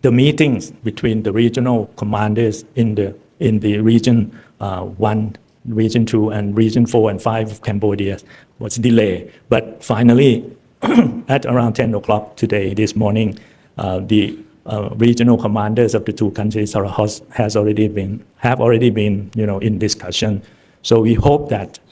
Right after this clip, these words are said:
the discussions between the two, uh, regional commanders, uh, in fact four, uh, uh, will,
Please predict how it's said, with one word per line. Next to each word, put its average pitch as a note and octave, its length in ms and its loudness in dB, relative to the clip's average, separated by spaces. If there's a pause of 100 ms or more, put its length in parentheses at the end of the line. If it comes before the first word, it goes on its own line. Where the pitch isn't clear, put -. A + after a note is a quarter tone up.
(120)
the G#2+ 100 -2
discussions A#2+ 760 0 (180)
between A2 380 -4
the G2+ 80 -6
two, G#2 420 -2 (300)
uh, G2 180 -8 (500)
regional A#2 400 4
commanders, G#2 640 -2 (440)
uh, F#2+ 340 -8 (380)
in A#2 100 -2
fact G#2 240 -2
four, G2 400 0 (180)
uh, G#2 60 -8 (520)
uh, G2 100 -6
will, G#2+ 260 -2